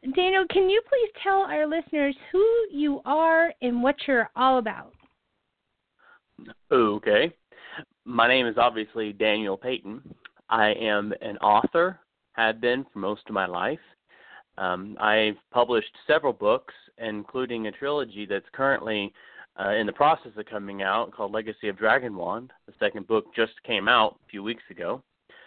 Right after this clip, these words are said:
Speaker 2: Um, I love writing fantasy, science fiction. I have, I, I've explored both genres in different angles. Um, right now I'm working on a, a story for NaNoWriMo that's gonna include a little bit of steampunk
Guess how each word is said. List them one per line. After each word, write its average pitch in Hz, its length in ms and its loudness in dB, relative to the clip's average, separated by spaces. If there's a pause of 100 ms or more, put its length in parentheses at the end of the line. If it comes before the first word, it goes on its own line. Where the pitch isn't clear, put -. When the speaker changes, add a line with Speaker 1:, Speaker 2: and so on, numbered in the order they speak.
(300)
Speaker 2:
Um, 87 320 -6 (220)
I 107 60 0
love 110 200 4
writing 117 340 2
fantasy, 139 640 -4 (120)
science 117 340 2
fiction. 135 540 -2 (340)
I 104 220 4
have, 101 260 2 (500)
I, 107 300 0
I've 107 240 0 (160)
explored 147 560 0
both 160 220 2 (120)
genres 113 460 -2
in 117 100 -10
different 117 400 -8
angles. 117 540 -4 (180)
Um, 104 300 -4
right 110 160 2
now 117 280 4
I'm 107 140 0
working 104 360 -4
on 101 180 2
a, 98 180 0 (320)
a - 80 -2 (100)
story 110 500 2
for 110 120 -8
NaNoWriMo 104 760 0
that's 98 160 -8 (100)
gonna 107 200 -4
include 107 520 -2 (300)
a 98 80 0
little 131 480 2
bit 139 180 0
of 113 80 -2 (120)
steampunk 117 540 -4